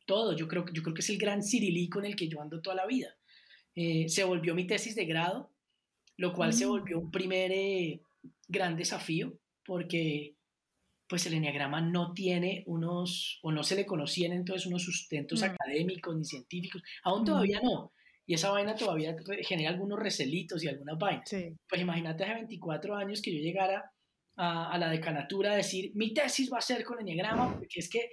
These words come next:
Speaker 1: yo tengo claro que voy a encontrar a través del enneagrama unos procesos terapéuticos más eficientes". Y yo echaba todo ese carretazo y solo me miraban los directores de carrera y decían, "¿Ena qué?".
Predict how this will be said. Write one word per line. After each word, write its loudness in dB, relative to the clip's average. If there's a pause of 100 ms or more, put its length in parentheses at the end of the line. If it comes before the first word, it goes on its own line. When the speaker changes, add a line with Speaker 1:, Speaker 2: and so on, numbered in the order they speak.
(260)
Speaker 1:
yo 2
tengo 0
claro 2
que -4
voy 0
a -4
encontrar -2
a -2
través 4
del 0
enneagrama 2
unos -2
procesos -4
terapéuticos -2
más 2
eficientes". -2 (320)
Y -6
yo -2
echaba 0
todo -4
ese 0
carretazo -2
y -6
solo 2
me -4
miraban 0
los -4
directores 0
de -4
carrera 0
y 2
decían, -2 (140)
"¿Ena 0
qué?". 2